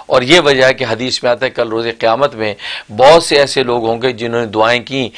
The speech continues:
اور ظاہری شکل میں دنیا میں ان کو اس کا نتیجہ ظاہر نہیں ہوا، وہاں پر اللہ تبارک و تعالیٰ ان قبول نہ ہونے والی دعاؤں کے بدلے عطا کریں گے، اور ایسا بدلہ عطا کریں گے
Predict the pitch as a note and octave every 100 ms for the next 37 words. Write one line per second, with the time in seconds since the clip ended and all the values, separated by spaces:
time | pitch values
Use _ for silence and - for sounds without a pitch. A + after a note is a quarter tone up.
0 | - - B2 A#2 B2 C3 C#3 - A2+ C3
1 | C3 A#2 A2+ B2+ C3 B2+ A#2 B2 A#2 A#2+
2 | A2+ A2 A2 B2 A#2 A#2 A#2 B2+ E3 A#2
3 | A#2+ - - - - A#2 A#2+ D#3+ F3 F3+
4 | D3 C#3+ C3+ B2 A#2+ B2 A2+ A#2 A2+ B2
5 | C3 - D#3+ D#3 - B2 B2+ B2+ C3 B2
6 | A#2+ A#2+ A#2+ G#2+ A2 A#2+ A2+ B2+ G#2+ A#2+
7 | C3 C3+ A#2+ A2+ - F#2+ F2+ D#2 _ -
8 | - - - D#3 E3 - D3 C#3 G#3 E3+
9 | E3 E3 D#3 D3+ C#3 C3 B2 A#2+ C#3+